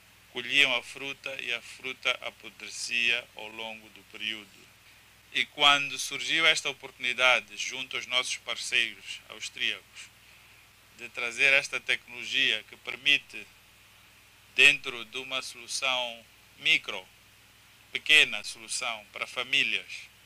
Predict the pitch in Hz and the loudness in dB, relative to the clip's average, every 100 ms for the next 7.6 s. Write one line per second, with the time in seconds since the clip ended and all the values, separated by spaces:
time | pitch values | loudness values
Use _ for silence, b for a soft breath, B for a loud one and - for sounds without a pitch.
0 | - - 117 110 117 113 117 139 131 123 | -20 -14 -10 -10 -10 -14 -8 -6 -4 -4
1 | 120 120 135 120 107 - - - B B | -4 0 4 4 4 -2 -8 -12 B B
2 | B B - - 117 135 143 139 - 123 | B B -18 -14 2 4 4 2 -6 -2
3 | - 160 156 - 135 113 - - - - | 0 2 2 4 4 2 -2 -18 -20 -20
4 | - - - - - - - - - - | -20 -20 -20 -20 -20 -20 -20 -6 0 2
5 | 127 147 147 127 - 135 135 - 139 - | 4 6 6 6 0 -8 -8 -8 -14 -16
6 | - - - - - 123 131 127 139 127 | -20 -20 -20 -20 -8 -4 2 8 8 8
7 | 117 - 131 127 135 | 4 -6 -10 -8 -12